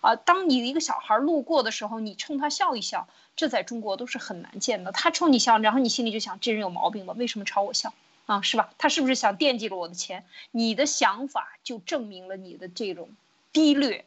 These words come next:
啊，你思想的低劣，没办法，因为这就是环境。好，我就分享到这儿，请马蒂娜继续分享。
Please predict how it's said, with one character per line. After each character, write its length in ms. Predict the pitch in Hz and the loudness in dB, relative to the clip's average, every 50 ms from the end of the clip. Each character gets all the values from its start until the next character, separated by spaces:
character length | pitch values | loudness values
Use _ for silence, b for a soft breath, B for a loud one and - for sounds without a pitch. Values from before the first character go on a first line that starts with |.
| _ | _
啊， 260 | - - 190 190 190 220 | -6 -6 -6 -6 -6 -8
你 160 | 233 226 214 180 | -10 -10 -10 -8
思 240 | - - - 269 | -6 -4 -2 0
想 160 | 240 226 185 185 | 2 2 2 0
的 60 | 196 | -2
低 100 | 185 247 | -6 -6
劣， 80 | 226 190 | -2 0
没 220 | 247 220 226 226 | 2 2 2 4
办 200 | 226 320 320 294 - | 4 4 4 4 2
法， 160 | 190 180 - 285 | -6 -12 -12 -8
因 160 | 240 254 262 | -4 -4 -2
为 60 | 285 | -2
这 120 | - 330 | 0 -2
就 120 | 294 240 226 | -2 -2 -4
是 100 | - - | -12 -10
环 300 | - - 196 185 190 202 | -6 -4 -4 -4 -4 -4
境。 180 | 208 220 220 _ - B B B B B B B B B B | -10 -10 -12 _ -20 B B B B B B B B B B
好， 160 | - - 214 226 | 4 6 6 6
我 140 | 220 214 202 | 4 2 -4
就 120 | 196 254 | -6 -6
分 160 | - 302 285 | -6 -4 -4
享 140 | 277 262 196 | -4 -4 -4
到 100 | 180 175 | -6 -6
这 100 | 175 214 | -6 -6
儿， 140 | 196 170 190 | -8 -8 -8
请 260 | - - 220 202 208 | -10 -12 -12 -10 -6
马 120 | 202 185 180 | -6 -6 -6
蒂 180 | - - 277 | -4 -4 -4
娜 100 | 262 247 | -4 -4
继 220 | 247 - - 392 330 | -4 -4 -2 -2 0
续 160 | - - 262 | 0 0 -2
分 120 | 226 254 | -2 -2
享。 200 | 233 - - - | -4 -4 -6 -6